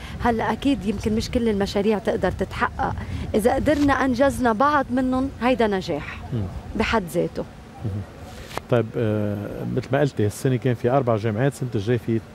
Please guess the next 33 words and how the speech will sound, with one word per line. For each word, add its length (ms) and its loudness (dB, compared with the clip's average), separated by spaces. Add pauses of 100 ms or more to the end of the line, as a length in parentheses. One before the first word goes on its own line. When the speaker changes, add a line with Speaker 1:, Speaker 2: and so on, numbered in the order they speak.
(120)
Speaker 2:
ثمانية، 200 2
Speaker 1:
عشرة. 240 -2 (100)
Speaker 2:
عشرة، 380 2 (340)
عشر 220 2
جامعات. 420 -2 (480)
آه، 1120 0 (240)
في 100 6
قدرة 360 4
لمساعدة 640 2
هالفائزين 1000 0
العشرة؟ 340 0 (360)
من 100 -4
كل 100 4
جامعة 260 4
فائز 300 4
واحد 240 2
بيكون. 300 -10 (340)
مم. 60 -6 (880)
شو 60 2
Speaker 1:
إيه، 120 4
Speaker 2:
كانت 240 4
ردة 80 2
Speaker 1:
مزبوط. 200 -2
Speaker 2:
فعل 180 6
الطلاب 500 2
زملائك، 440 4 (140)
آه، 220 2 (340)
يعني 160 4
الغير 420 4
مش 180 -2
مشاركين، 520 2
يلي 260 2
معك 320 2